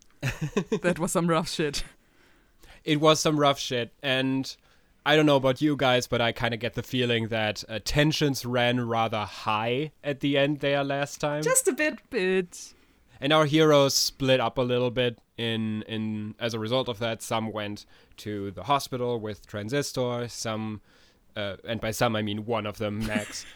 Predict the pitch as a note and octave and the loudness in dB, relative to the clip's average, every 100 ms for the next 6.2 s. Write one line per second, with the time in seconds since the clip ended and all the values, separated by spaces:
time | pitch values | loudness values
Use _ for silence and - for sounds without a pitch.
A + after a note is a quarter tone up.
0 | B4 A4 - A2+ A2+ - A#2 A2 - B2 | -4 -4 0 2 2 2 2 2 0 -4
1 | A2+ A2 G#2+ G#2+ F#2+ C3 C3+ C3 - - | 0 2 2 0 2 4 4 2 -2 -6
2 | _ G#2 A2 G#2+ - - - - _ _ | _ -4 0 0 -2 -14 -20 -20 _ _
3 | - - C3 C3+ D3+ C3+ C3+ C3+ C3+ A#2+ | -16 -2 2 4 4 2 2 2 2 0
4 | B2+ C3+ C#3 C3+ C3 C3 G#2+ A2 A2+ B2 | 0 2 2 2 2 -2 -6 -2 -2 -2
5 | - A#2 A#2+ - A#2 A#2 A#2 A#2 A2+ A2 | -4 -4 -4 -4 -4 -4 -4 -2 0 -2
6 | - | -6